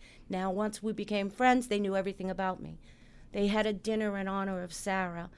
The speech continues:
and I went. Now I'm thinking, "I have no problem with the gift of gab. I'm meeting a Facebook friend for the first time."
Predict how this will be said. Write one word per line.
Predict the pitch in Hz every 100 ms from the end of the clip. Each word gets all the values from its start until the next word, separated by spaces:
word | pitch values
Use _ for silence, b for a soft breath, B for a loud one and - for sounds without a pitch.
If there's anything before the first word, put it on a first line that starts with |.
| b b b
and | 190 190
I | 190
went. | 196 190 175 -
Now | 196 220
I'm | 254
thinking, | 247 240 240 214 B B
"I |
have | 196
no | 202 202
problem | 202 175 180
with | -
the |
gift | 175 180 156
of |
gab. | 208 226 226 202
I'm | 180
meeting | 180 180 180
a |
Facebook | 165 202 208 - 202
friend | - 208 202
for | 202
the | 196
first | 196 190 -
time." | 190 185